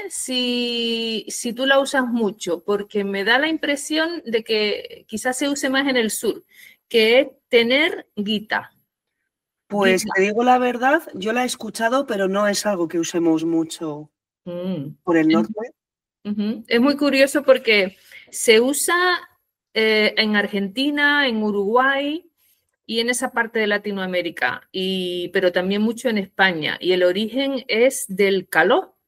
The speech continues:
Speaker 1: de la
Speaker 2: ¿Y
Speaker 1: comunidad
Speaker 2: qué, qué
Speaker 1: gitana.
Speaker 2: viene? ¿De guita, guitarra o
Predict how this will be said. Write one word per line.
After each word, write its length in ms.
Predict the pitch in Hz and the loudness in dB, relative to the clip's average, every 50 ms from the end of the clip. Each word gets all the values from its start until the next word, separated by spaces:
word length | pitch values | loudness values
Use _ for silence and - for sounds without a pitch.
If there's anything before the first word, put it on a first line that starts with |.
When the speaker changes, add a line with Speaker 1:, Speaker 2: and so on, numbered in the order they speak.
| _ _ - | _ _ -6
Speaker 1:
de 160 | 170 180 170 | -2 -2 -2
la 120 | 170 - - | -2 -2 -2
Speaker 2:
¿Y 140 | - 220 180 | -4 -2 2
Speaker 1:
comunidad 300 | 180 220 240 247 202 190 | 6 6 8 8 6 4
Speaker 2:
qué, 0 | 208 196 202 | 2 -2 -4
qué 100 | 214 214 | -4 -2
Speaker 1:
gitana. 0 | |
Speaker 2:
viene? 320 | 196 190 202 220 269 254 185 | 0 2 2 2 2 2 2
¿De 300 | 180 180 175 175 175 165 156 | 2 2 4 2 2 0 -2
guita, 380 | 151 196 190 - 208 202 196 190 | -4 -4 -2 0 2 2 2 0
guitarra 640 | 185 190 - - 208 247 302 349 370 370 370 330 | -2 -6 -2 -2 0 0 0 0 0 0 0 -2
o 400 | 220 185 175 170 170 170 165 165 | -2 -2 -2 -2 -4 -4 -6 -10